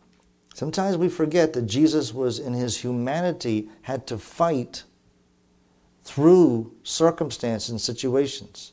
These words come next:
And let's not get done touch, talking about this entire story about Paul and his third ju-, missionary journey and how he was worn out and he was tired, and yet he wanted to go back to the holy city. Why? Because in him he felt like there's where God is.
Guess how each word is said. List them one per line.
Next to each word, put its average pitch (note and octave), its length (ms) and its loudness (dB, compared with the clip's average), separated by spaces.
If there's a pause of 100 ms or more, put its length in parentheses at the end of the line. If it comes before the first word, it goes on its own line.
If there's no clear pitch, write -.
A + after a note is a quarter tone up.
(180)
And G#2+ 100 -10
let's B2 100 -4
not D#3+ 160 0
get C#3+ 200 -2
done C#3 180 -4
touch, C3+ 260 -6
talking C3 220 -8
about A#2+ 220 -4
this G#2 160 -8
entire C3+ 360 0
story C#3+ 380 0
about B2 320 -2
Paul C#3 300 2
and A2+ 60 -4
his G#2 100 -6
third C3 260 -2
ju-, C3 200 -6
missionary B2 440 -4
journey A#2 380 -6 (340)
and B2 100 -4
how C3+ 200 2
he C3+ 120 0
was B2 220 0
worn C#3 380 0
out C3+ 340 -2 (140)
and B2+ 120 -6
he C3+ 120 -4
was A#2+ 240 0
tired, B2+ 560 -2 (340)
and B2 160 -2
yet C3+ 140 0
he B2 120 -2
wanted C#3+ 300 0
to D3 60 -4
go C#3 160 2
back C#3+ 400 -2 (220)
to C#3+ 100 -2
the C3 80 2
holy C#3+ 420 4
city. B2+ 460 2 (160)
Why? B2+ 420 2 (240)
Because C#3+ 340 2
in D3+ 220 -2
him C#3 300 0
he C3 160 0
felt C3+ 300 0
like A#2+ 220 2
there's C#3 600 0
where B2+ 180 2
God B2 500 0
is. G2+ 500 -2